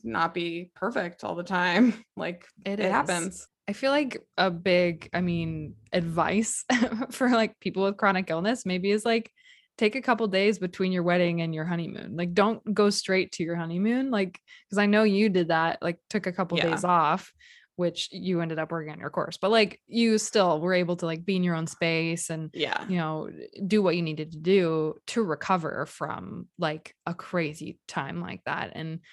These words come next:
Speaker 2: did, did you, were you happy you didn't, like, go straight to the honeymoon the next day?
Speaker 1: Yeah. I think Rob and I were both really happy that we, yeah, we definitely needed the time. We took a couple of days and then went on the honeymoon, and we still took a couple of days. Like, I'm not, you know,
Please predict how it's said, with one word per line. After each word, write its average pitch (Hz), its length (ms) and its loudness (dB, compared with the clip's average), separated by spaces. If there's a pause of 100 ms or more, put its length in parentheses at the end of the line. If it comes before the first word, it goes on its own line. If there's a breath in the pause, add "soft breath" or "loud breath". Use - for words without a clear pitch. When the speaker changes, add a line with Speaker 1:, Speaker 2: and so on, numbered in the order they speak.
(260 loud breath)
Speaker 2:
did, 196 240 0
did 202 140 2
you, 196 280 2
were 190 160 -2
you 196 100 2
happy 170 280 0
you 185 160 0
didn't, 170 240 -4
like, 160 400 -8
go 175 140 0
straight 156 340 -4
to - 80 -8
the 165 80 -4
honeymoon 151 340 -8
the 160 80 -6
next 165 240 -8
day? 190 320 -4 (220 loud breath)
Speaker 1:
Yeah. 185 320 0 (160)
I 277 100 -4
think 381 180 -2
Rob 214 180 2
and 202 100 -2
I - 20 -2
were 175 80 -2
both 156 280 -6
really 160 160 -8
happy 143 260 -10
that 131 140 -10
we, 170 440 -10 (340)
yeah, - 200 0 (140)
we 233 60 -4
definitely 214 400 2
needed 208 240 -2
the 196 80 -2
time. 175 360 -4
We 175 100 -4
took 180 160 -10
a 175 40 -6
couple 185 260 -8
of 180 60 -4
days 170 640 -2 (100)
and 175 180 -6
then 165 300 -6
went 165 320 -6 (140)
on 170 260 -4
the 175 60 -4
honeymoon, 165 760 -8 (120)
and 165 440 -6 (380 loud breath)
we 233 80 -2
still 294 200 -4
took 254 180 -4
a 202 80 -2
couple 185 200 -4
of 175 60 -6
days. 170 320 -4
Like, 165 220 -2
I'm 170 100 -4
not, 165 420 -2
you 190 120 -8
know, 165 340 -6